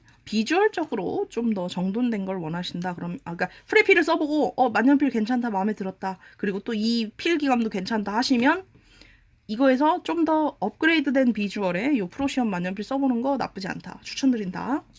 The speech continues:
그리고, 어, 크로스 만년필과 프로시언을 비교하자면 사실 가격대부터 다르긴 하거든요. 근데 솔직히, 진짜 솔직히 얘기해서 이거 살래, 이거 살래 하면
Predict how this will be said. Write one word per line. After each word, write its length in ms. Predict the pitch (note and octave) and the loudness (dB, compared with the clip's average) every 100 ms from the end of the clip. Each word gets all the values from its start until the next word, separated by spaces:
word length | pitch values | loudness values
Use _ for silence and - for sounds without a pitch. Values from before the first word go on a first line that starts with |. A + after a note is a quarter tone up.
| - - - - - _ _ - | -20 -20 -20 -20 -20 _ _ -8
그리고, 520 | A3+ A#3 C#4 E4 E4+ _ _ _ - | -4 0 0 0 -6 _ _ _ -14
어, 120 | - | -12
크로스 380 | - F#4 G#4+ - | -4 2 2 2
만년필과 540 | F#4 C4+ B3+ A#3 G#3+ G3+ | 4 6 6 4 0 0
프로시언을 440 | C#4+ C#4 C4 G#3+ | 0 2 2 0
비교하자면 680 | G3+ F3+ F#3+ F3 F#3+ G3+ F3+ | -4 -6 -4 -4 -4 -6 -2
사실 240 | C#4 D4+ | 2 2
가격대부터 600 | D4+ F#3 B3 - D#4 C4+ | 0 -4 -4 -4 -4 -2
다르긴 340 | A3 F3+ F#3+ G#3 | -4 -2 -2 -2
하거든요. 380 | A#3+ A3 F#3 C#4+ _ _ _ _ _ | 0 0 -2 -6 _ _ _ _ _
근데 340 | A3 A#3 F4+ - _ _ _ _ - | 0 2 2 -4 _ _ _ _ -20
솔직히, 560 | - - A4 A4+ D4 | -8 4 4 4 -2
진짜 340 | - C4+ D4+ G#4 | 4 8 8 8
솔직히 320 | E4+ - A3+ | 2 2 -2
얘기해서 480 | E3+ F3+ F3+ G3 D#3 _ _ _ _ _ _ _ _ - | 0 -2 -2 -4 -10 _ _ _ _ _ _ _ _ -6
이거 320 | B3 D#4 D#4 | -2 2 2
살래, 300 | D4 C#4+ C#4 | 4 2 2
이거 240 | A3 G3 | 0 -2
살래 280 | A3+ A3+ A3+ | 0 0 0
하면 420 | A3 A3 G#3+ G#3 | -2 -2 -2 -4